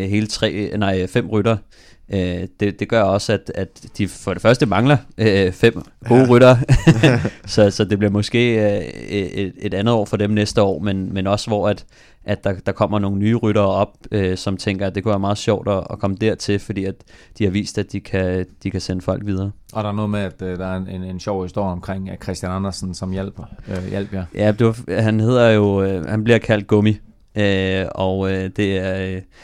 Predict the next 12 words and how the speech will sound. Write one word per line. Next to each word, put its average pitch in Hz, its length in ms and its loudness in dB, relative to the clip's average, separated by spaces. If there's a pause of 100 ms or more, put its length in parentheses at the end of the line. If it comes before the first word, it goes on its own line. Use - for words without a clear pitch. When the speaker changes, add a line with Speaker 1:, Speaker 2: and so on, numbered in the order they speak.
(200)
Speaker 1:
det 110 60 8
er 107 40 6
fordi, 113 340 2
at, 107 260 0
øh, 92 420 0 (140)
at, 92 140 -2 (240)
at 98 180 -6
han 101 240 -2
engang 101 520 0
glemte 110 280 0
sin 110 140 -2
cykelsko 120 640 -2